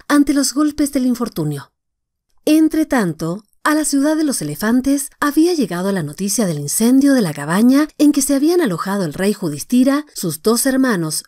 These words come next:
Bhimasena y Arjuna, y la reina madre.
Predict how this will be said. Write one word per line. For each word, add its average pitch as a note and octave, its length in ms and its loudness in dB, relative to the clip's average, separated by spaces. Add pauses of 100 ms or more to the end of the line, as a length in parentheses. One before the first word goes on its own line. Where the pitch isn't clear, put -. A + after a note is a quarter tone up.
Bhimasena G3 680 -2
y C#3 80 -6
Arjuna, B3+ 560 2
y C4 140 2
la F3+ 140 0
reina F#3 360 -2
madre. C#3+ 440 -8